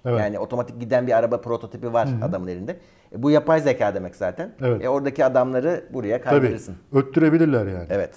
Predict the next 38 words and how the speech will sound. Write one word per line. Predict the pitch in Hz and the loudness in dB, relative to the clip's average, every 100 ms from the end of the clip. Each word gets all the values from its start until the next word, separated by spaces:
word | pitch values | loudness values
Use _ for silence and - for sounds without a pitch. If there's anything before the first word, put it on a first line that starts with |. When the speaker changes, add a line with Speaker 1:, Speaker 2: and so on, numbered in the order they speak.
| - _ | -20 _
Speaker 1:
Bu | 127 131 123 | -12 -6 -4
akıllı | - 143 135 | -2 0 2
arabalardan | 135 135 127 135 131 | 2 2 2 2 0
bahsettik. | 113 - 113 - 175 - - - | -2 -4 -6 -4 -6 -8 -20 -20
Şimdi | - 143 139 139 143 131 | -10 -6 -2 -2 -2 -4
Nvidia | 135 147 151 131 | -2 0 2 4
da | 143 180 | 4 2
her | 123 147 | 0 0
şeyi | 123 127 123 170 170 - - - | -2 -4 -2 -2 -4 -16 -20 -8
akıllandıracağım | 127 151 143 139 135 131 135 117 | -6 0 2 2 0 -2 -2 -4
demiş. | 95 - - _ - | -8 -12 -20 _ -2
Speaker 2:
Evet, | 165 165 - 127 | -2 -2 -8 -12
Gear | 120 170 170 135 | -2 2 2 2
diye | 147 175 | 0 2
bir | 156 160 - - | 2 0 -4 -8
projeye | 131 139 135 156 | -4 -2 2 4
başlıyor. | 135 113 - 120 143 | 4 0 -2 0 0
Hatta | 127 151 160 - - - 110 | 2 4 4 4 -6 -12 -4
o | |
zaten | 117 165 165 | 0 0 0
şeyden | 131 139 143 143 | -2 -2 -2 -2
çıktı | - 113 | -8 -10
bu. | 98 | -8
Oraya | - 110 135 110 | -6 -2 0 -2
işe | - 160 | -2 -2
alım | 110 135 123 | -2 -2 -4
var. | 92 | -6
Üç | 98 | -8
yüz | 113 | -14
otuz | 113 120 98 | -14 -14 -12
bin | 101 95 | -10 -8
dolar | 90 87 | -8 -8
yıllık | 92 95 120 | -10 -10 -6
Speaker 1:
Evet. | 113 104 - _ - | -4 -6 -10 _ -8
Speaker 2:
maaşla, | 104 98 - - 160 - - | -6 -4 -4 2 2 0 -4
e, | 110 117 | -4 -4
güzel | 107 110 107 | -2 0 0
para. | 107 107 185 | 0 -2 -2